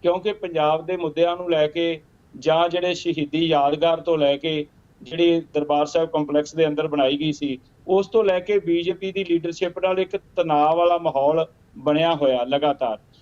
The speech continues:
ਔਰ ਜਿਹੜੀ ਬੀਜੇਪੀ ਦੀ ਲੀਡਰਸ਼ਿਪ ਏ, ਉਹ ਹੁਣ, ਉਹ ਤਾਂ ਰਹੀ ਨਹੀਂ। ਹੁਣ ਉਹਦੇ ਵਿੱਚ ਉਹ ਸਾਰੇ ਕਾਂਗਰਸੀ ਆ ਗਏ ਨੇ ਜਿਹੜੇ ਪਹਿਲਾਂ ਹੀ ਸ਼੍ਰੋਮਣੀ ਅਕਾਲੀ ਦਲ ਨੂੰ ਢਾਹ ਲਾਉਣ ਵਾਸਤੇ ਲੱਗੇ ਹੋਏ ਸੀ, ਉਹ ਅੱਜ ਬੀਜੇਪੀ ਦੇ ਆਗੂ ਬਣੇ ਹੋਏ ਨੇ। ਸੋ ਉਹ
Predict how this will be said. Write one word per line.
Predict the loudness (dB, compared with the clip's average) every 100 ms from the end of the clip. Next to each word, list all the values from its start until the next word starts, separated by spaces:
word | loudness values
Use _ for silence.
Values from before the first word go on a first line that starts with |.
| _
ਔਰ | 2 2 4 6 4 2
ਜਿਹੜੀ | -2 -2
ਬੀਜੇਪੀ | -6 -2 0 0 -4
ਦੀ | -8 -6
ਲੀਡਰਸ਼ਿਪ | -4 -4 -6 -6 -4 -2
ਏ, | 0 0 -4 _ _ 0
ਉਹ | 2 4
ਹੁਣ, | 2 -2 2
ਉਹ | 2 4
ਤਾਂ | 2
ਰਹੀ | 2 -2
ਨਹੀਂ। | -4 -8 -10 _ _
ਹੁਣ | -2 -2
ਉਹਦੇ | 2 2
ਵਿੱਚ | 2 2 2
ਉਹ | 2
ਸਾਰੇ | 2 0 0
ਕਾਂਗਰਸੀ | -2 -4 -6 -6 0
ਆ | 0 0
ਗਏ | -4
ਨੇ | -4 -6 -10 _ _ -2
ਜਿਹੜੇ | 0 0
ਪਹਿਲਾਂ | 0 0 2 2 0
ਹੀ | -4
ਸ਼੍ਰੋਮਣੀ | -2 0 0 0
ਅਕਾਲੀ | 0 2 0
ਦਲ | 4 2 2
ਨੂੰ | -2 0
ਢਾਹ | 2 2
ਲਾਉਣ | 2 2
ਵਾਸਤੇ | 2 0 -2 -6
ਲੱਗੇ | -6 0 2
ਹੋਏ | 2
ਸੀ, | 0 -4 -8 -10 _ _ 0
ਉਹ | 4 2
ਅੱਜ | 0
ਬੀਜੇਪੀ | -6 -2 -2 -2 -2
ਦੇ | 0
ਆਗੂ | 0 0 -4
ਬਣੇ | -2 -2
ਹੋਏ | -2 -4
ਨੇ। | -6 -10 _ _ -4
ਸੋ | 2
ਉਹ | 2 2 2 4 6 4